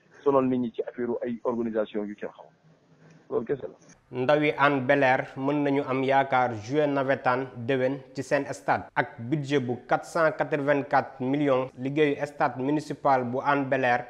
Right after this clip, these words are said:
Speaker 2: tàmbaliwaat na depuis ay fan. Ginnaaw bi ñu lancé ñaari yoon boobule marché, mairie bu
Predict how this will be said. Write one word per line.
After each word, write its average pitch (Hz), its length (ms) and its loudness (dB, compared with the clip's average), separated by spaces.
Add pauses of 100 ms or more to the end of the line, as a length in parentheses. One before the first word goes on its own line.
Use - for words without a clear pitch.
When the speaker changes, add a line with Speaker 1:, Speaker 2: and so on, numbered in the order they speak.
Speaker 2:
tàmbaliwaat 143 640 4
na 131 160 0 (180)
depuis 127 420 -4
ay 123 160 0
fan. 117 360 -2
Ginnaaw 147 400 4
bi 120 120 -4
ñu 143 120 2
lancé 143 480 2
ñaari 147 360 2
yoon 127 260 0
boobule 135 340 0
marché, 127 540 0
mairie 147 340 4
bu 135 160 0